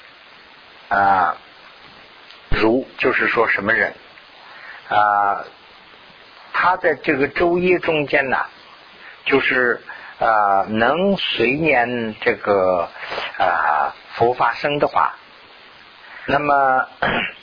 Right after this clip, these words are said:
<clears throat> 那么这个人呢，啊，因为是真正的皈依佛，所以呢，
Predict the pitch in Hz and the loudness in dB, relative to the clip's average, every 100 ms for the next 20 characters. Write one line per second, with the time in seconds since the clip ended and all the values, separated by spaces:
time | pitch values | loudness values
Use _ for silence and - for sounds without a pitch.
0 | - - - - - - - - - - | -20 -20 -20 -20 -20 -20 -20 -20 -20 -6
1 | 156 165 147 202 160 110 110 117 78 - | -2 0 0 0 2 0 0 0 -2 -4
2 | - - - - - - - 95 98 90 | -12 -20 -20 -20 -20 -20 -8 -2 0 2
3 | 78 73 67 - - - - - - - | 0 -2 -4 -10 -20 -20 -20 -20 -20 -20
4 | - - - - 151 160 165 160 - 113 | -20 -20 -20 -8 -2 0 2 2 0 0
5 | 139 135 139 135 107 - 123 107 107 - | 0 -2 0 0 0 0 0 0 -4 -4
6 | 85 78 - - - - - - - - | -2 -2 -4 -12 -20 -20 -20 -20 -20 -14
7 | - 143 151 165 139 123 | -4 2 2 4 2 2